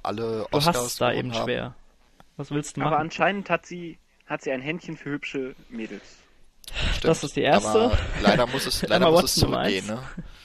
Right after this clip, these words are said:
Speaker 3: Na ja, gut, und dann halt für Jan, äh, ne, Lost in Translation und so.
Speaker 1: Ja.
Speaker 2: Ja.
Speaker 1: Und auch schon vorher Kirsten Dunst zum Beispiel in Virgin Suicides.
Speaker 2: Wir machen weiter.
Speaker 1: Genau.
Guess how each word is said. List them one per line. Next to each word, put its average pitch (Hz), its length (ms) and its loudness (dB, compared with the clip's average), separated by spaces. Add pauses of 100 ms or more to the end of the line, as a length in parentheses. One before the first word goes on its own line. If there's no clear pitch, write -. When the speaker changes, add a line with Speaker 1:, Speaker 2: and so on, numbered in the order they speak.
(960)
Speaker 3:
Na 151 140 -6
ja, 165 100 2
gut, 165 200 0
und 135 140 -6
dann 139 200 4
halt 147 140 -2
für 143 140 0
Jan, 143 420 0
äh, 147 420 -2
ne, 156 240 -6
Lost 165 260 -4
in 160 80 -12
Translation 139 560 -8
und 117 120 -14
so. 120 180 -16 (500)
Speaker 1:
Ja. - 120 -10
Speaker 2:
Ja. 117 140 -10 (220)
Speaker 1:
Und 113 180 -4
auch 92 100 2
schon 110 160 -6
vorher 104 380 -4
Kirsten - 380 -10
Dunst - 440 -10 (140)
zum - 160 -16
Beispiel - 360 -16 (460)
in 98 180 -14
Virgin 92 260 -6
Suicides. - 560 -12 (1500)
Speaker 2:
Wir 170 80 -4
machen 175 300 0
weiter. 135 440 -4 (760)
Speaker 1:
Genau. 95 280 -12